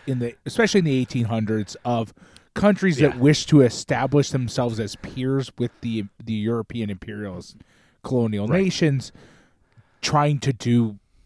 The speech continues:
Speaker 1: imperial co-, like, colonial imperialism. It's,
Speaker 2: Right.
Speaker 1: it's just that thing you see,
Speaker 2: So
Speaker 1: like, Japan goes to a very similar stage, right?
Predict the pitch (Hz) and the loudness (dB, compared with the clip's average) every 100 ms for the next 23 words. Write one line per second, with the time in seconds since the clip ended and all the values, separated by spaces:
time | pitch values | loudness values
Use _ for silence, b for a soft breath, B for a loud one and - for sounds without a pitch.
0 | _ 123 110 113 107 101 - 120 107 101 | _ -12 -8 -6 -4 -4 -6 -10 -10 -12
1 | - 117 107 101 98 95 107 92 82 76 | -6 -4 -2 -2 -4 -6 -8 -10 -12 -18
2 | 95 - 120 113 175 151 175 185 170 - | -20 -12 -8 -2 0 2 0 2 0 4
3 | 175 170 160 - 151 139 131 123 110 b | 4 6 4 2 -2 0 2 0 -2 b
4 | b - 120 - 131 127 120 - 120 104 | b -8 -6 -4 -2 0 0 2 0 -2
5 | 101 - 101 95 92 - 104 98 95 90 | -6 -8 -8 -6 -8 -10 -10 -10 -12 -12
6 | 107 98 | -10 -10